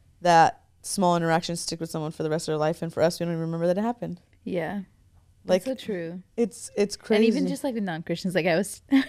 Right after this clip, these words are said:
Speaker 1: Yeah.
Speaker 2: earlier <laughs> about my job and, like, one of the people there, just not it.
Speaker 1: Yeah. And it's like, they probably think, "Oh, it's not like"
Speaker 2: Or they think they're being funny or, like,
Speaker 1: Yeah.
Speaker 2: stuff like that. And you're
Speaker 1: Or
Speaker 2: just like,
Speaker 1: yeah. Mm-hmm.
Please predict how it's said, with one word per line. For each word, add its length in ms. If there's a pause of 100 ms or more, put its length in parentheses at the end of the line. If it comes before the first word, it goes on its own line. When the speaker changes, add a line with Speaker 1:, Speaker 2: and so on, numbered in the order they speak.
(220)
Speaker 1:
Yeah. 840
Speaker 2:
earlier 20 (840)
<laughs> 40
about 300
my 160
job 460
and, 160
like, 200
one 180
of 80
the 60
people 340
there, 400
just 240
not 260
it. 340
Speaker 1:
Yeah. 340 (540)
And 120
it's 160
like, 260 (400)
they 160
probably 240
think, 260
"Oh, 140
it's 80
not 160
like" 360
Speaker 2:
Or 140
they 120
think 200
they're 120
being 180
funny 560
or, 60
like, 80
Speaker 1:
Yeah. 520
Speaker 2:
stuff 240
like 160
that. 260
And 100
you're 80
Speaker 1:
Or 100
Speaker 2:
just 120
like, 200
Speaker 1:
yeah. 360 (380)
Mm-hmm. 260